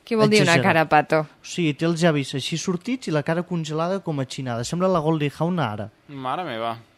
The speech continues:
Speaker 3: quin desastre.
Speaker 1: Però sense arrugues.
Speaker 2: No,
Speaker 3: Sí,
Speaker 2: no,
Speaker 3: esclar,
Speaker 2: sense
Speaker 3: no,
Speaker 2: arrugues,
Speaker 3: clar.
Speaker 2: però com el Joker, eh?
Speaker 3: <laughs>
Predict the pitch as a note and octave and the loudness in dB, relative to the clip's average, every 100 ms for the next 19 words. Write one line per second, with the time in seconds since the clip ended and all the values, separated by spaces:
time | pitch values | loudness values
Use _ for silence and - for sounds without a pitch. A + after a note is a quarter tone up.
0 | _ D#3+ F3 C#3+ A#2 - - G#2+ _ F#3+ | _ -10 -8 -6 -6 -8 -12 -14 _ -2
1 | E3+ F#3 D#3+ D#3+ G3 F3+ D#3+ D#3 - _ | 0 -2 -2 0 2 2 0 -2 -14 _
2 | _ _ _ - C#3 C#3+ D3 E3+ B2 A#2+ | _ _ _ -14 -6 -2 0 2 2 4
3 | F#3 F#3+ F#3 A3 C4 G3+ - F3 E3 E3 | 6 8 8 10 10 10 10 8 6 4
4 | F3+ G#3 D3 D3+ A#3+ _ - D#3 _ B3+ | 4 2 2 -2 -4 _ -20 -20 _ -4